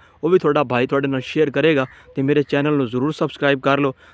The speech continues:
ਤੇ ਲਿਹਾਜ਼ਾ ਇਸ ਚੀਜ਼ਾਂ ਤੋਂ ਜ਼ਰੂਰ ਗੁਰੇਜ਼ ਕਰੋ ਯਾਰ, ਐਵੇਂ ਬਿਲਾ ਵਜ੍ਹਾ ਕਿਸੇ ਨੂੰ ਗਲਤ ਕਹਿ ਦੇਣਾ। ਤੇ ਹਜੇ ਫੈਸਲਾ ਕੋਈ ਕਨਫਰਮ ਹੋ ਲੈਣ ਦਿਓ। ਇਕਰਾਰੁਲ ਹਸਨ ਸਾਹਿਬ ਨੇ ਚੌਦਾਂ ਫਰਵਰੀ ਦਾ ਉਹਨਾਂ ਨੇ ਟਾਈਮ ਫਾਈਨਲ ਕਰ ਰਿਹਾ। ਚੌਦਾਂ ਫਰਵਰੀ ਨੂੰ ਇਨਸ਼ਾਅੱਲਾ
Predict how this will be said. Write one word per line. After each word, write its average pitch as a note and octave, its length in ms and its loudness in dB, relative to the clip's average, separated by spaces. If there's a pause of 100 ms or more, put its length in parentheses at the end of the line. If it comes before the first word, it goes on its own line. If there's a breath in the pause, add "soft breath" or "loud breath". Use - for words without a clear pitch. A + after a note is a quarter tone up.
(120 soft breath)
ਤੇ B2+ 200 2
ਲਿਹਾਜ਼ਾ C3 460 -2
ਇਸ C#3+ 160 0
ਚੀਜ਼ਾਂ B2+ 280 -2
ਤੋਂ A#2 140 -6
ਜ਼ਰੂਰ E3 280 2
ਗੁਰੇਜ਼ C3 280 0
ਕਰੋ B2 180 -2
ਯਾਰ, A#2+ 160 0
ਐਵੇਂ C3 200 -2
ਬਿਲਾ C3 260 0
ਵਜ੍ਹਾ B2 240 -2
ਕਿਸੇ B2+ 280 -8
ਨੂੰ A#2+ 140 -6
ਗਲਤ C3 220 -2
ਕਹਿ B2+ 180 -2
ਦੇਣਾ। A#2 220 -4 (360 loud breath)
ਤੇ B2 60 -6
ਹਜੇ B2+ 220 -4
ਫੈਸਲਾ D3 440 -4
ਕੋਈ - 160 -8
ਕਨਫਰਮ C3 440 -2
ਹੋ B2+ 60 0
ਲੈਣ D#3+ 160 2
ਦਿਓ। F3+ 140 -2 (340 loud breath)
ਇਕਰਾਰੁਲ B2 420 -2
ਹਸਨ C#3 180 -8
ਸਾਹਿਬ C#3 180 -4
ਨੇ C3 80 -4 (120)
ਚੌਦਾਂ C#3+ 280 2
ਫਰਵਰੀ C3 300 -2
ਦਾ B2+ 100 -2
ਉਹਨਾਂ C3 140 -4
ਨੇ B2 120 -6
ਟਾਈਮ A#2 220 -8
ਫਾਈਨਲ A#2+ 340 -4
ਕਰ F#3 140 2
ਰਿਹਾ। G3 120 2 (340 loud breath)
ਚੌਦਾਂ E3 300 2
ਫਰਵਰੀ C#3+ 300 -4
ਨੂੰ C3+ 100 -2
ਇਨਸ਼ਾਅੱਲਾ A#2+ 500 -6